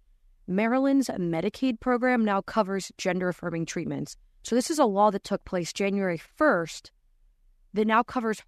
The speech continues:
hormone therapy, voice surgery, therapy, top surgery, gender-affirming surgery, uh, revision of prior gender-affirming procedures, preventative care after transition, <laughs> facial surgery, hair removal, and that's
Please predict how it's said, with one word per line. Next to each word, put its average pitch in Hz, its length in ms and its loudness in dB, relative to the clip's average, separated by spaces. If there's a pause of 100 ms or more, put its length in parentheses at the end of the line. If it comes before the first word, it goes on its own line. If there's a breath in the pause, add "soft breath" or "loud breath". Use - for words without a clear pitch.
hormone 277 340 2
therapy, 277 680 0
voice 202 400 -2
surgery, 233 680 -2 (100)
therapy, 226 600 -2 (420)
top 285 340 2
surgery, 269 680 0
gender-affirming 233 1040 0
surgery, 214 640 -2 (680)
uh, 170 240 0
revision 208 680 2
of 185 160 -2 (100)
prior 240 640 2
gender-affirming 202 840 -2
procedures, 240 800 -2
preventative 254 600 0
care 254 280 0
after 233 240 -2
transition, 214 840 -2
<laughs> - 60 -20
facial 247 380 0
surgery, 247 580 0 (720)
hair 240 260 0
removal, 254 580 2
and 208 160 2
that's 202 180 -2